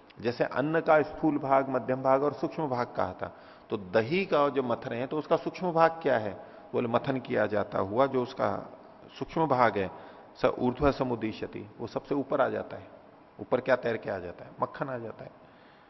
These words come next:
तत्सर्पिर्भवति, वो सर्पी हो जाता है, वो घृत होता है, वो मक्खन बन जाता है। तो दही का सूक्ष्म भाग ये हो गया। ऐसे ही और जगह समझ लेना चाहिए और उदाहरण दे रहे हैं,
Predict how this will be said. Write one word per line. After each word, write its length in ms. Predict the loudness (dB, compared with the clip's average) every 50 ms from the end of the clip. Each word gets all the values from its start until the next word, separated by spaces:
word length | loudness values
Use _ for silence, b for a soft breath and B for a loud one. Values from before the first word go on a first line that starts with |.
| B B B -20 -20 -8 _
तत्सर्पिर्भवति, 800 | -6 -6 4 4 4 4 4 2 2 4 4 4 4 4 2 0
वो 80 | -2 -4
सर्पी 340 | -2 -2 -2 -2 0 -2 0
हो 140 | 0 0 2
जाता 240 | 0 0 0 0
है, 60 | -2 -4
वो 60 | -4
घृत 240 | 0 -2 -2 0 2
होता 200 | 0 0 2 2
है, 60 | 2 2
वो 100 | 2 0
मक्खन 320 | -2 -2 -2 -4 -4 -4
बन 180 | -4 -4 -4 -4
जाता 280 | -6 -6 -6 -8 -12
है। 220 | -14 -14 -16 -20 -20 -20 -18 -16
तो 60 | -14
दही 260 | 0 2 2 4 4 4
का 140 | 4 4
सूक्ष्म 420 | 4 4 2 -4 -6 -4 -4 -4 0
भाग 500 | 6 6 6 6 6 2 -6 -10 -12 -10
ये 180 | -6 -4 -4 -4
हो 160 | -4 -4 -6
गया। 180 | -8 -8 -10 -10 -14 -10 0
ऐसे 300 | 2 4 4 4 2 2
ही 180 | 2 2 2
और 240 | 2 4 4 4 4
जगह 200 | 2 -2 -2 -2
समझ 240 | -4 -4 -8 -8 -8
लेना 280 | -8 -8 -8 -6 -8 -8
चाहिए 360 | -6 -8 -8 -8 -8 -10 -14 -16 -20 -20 -20 -20 -20 -20 -20 -20 -20 -20 -20 -14 0 4
और 140 | 4 4
उदाहरण 360 | 4 4 0 0 -2 -2 -2 0
दे 100 | -2 -2
रहे 100 | -2 -4
हैं, 120 | -6 B